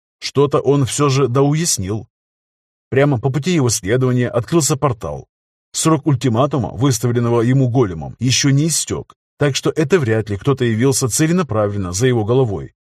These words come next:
Но делить отель с другими постояльцами Гарри был не готов. Он выхватил из инвентаря пистолет,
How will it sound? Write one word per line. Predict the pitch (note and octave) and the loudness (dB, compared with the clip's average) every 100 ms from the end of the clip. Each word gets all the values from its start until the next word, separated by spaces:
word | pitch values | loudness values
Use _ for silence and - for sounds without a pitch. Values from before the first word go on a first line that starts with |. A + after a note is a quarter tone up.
| _ _ | _ _
Но | B2 C#3 | 0 2
делить | A#2+ C#3 D3 | 2 0 0
отель | A#2+ D3 C#3 | -2 0 2
с | A2+ | 2
другими | A2+ G2+ F#2+ C3 | -2 -4 -2 -2
постояльцами | C#3+ C3 C#3 C#3 C3+ - C3+ B2 | -2 -2 2 2 2 0 0 0
Гарри | G#2+ B2+ | 0 2
был | C#3 C#3 | 4 4
не | C#3 C3 | 2 2
готов. | D3 G2 D2 - _ _ - | 0 -2 -10 -14 _ _ -2
Он | E3 C#3+ | 2 2
выхватил | D3+ C#3 C3+ C3+ | 2 0 0 0
из | C#3+ C#3+ C#3+ | 0 -2 0
инвентаря | B2+ C#3 C3 C3+ | 2 2 4 2
пистолет, | A2+ A#2 - E2 A2+ | 2 -4 -6 -2 -2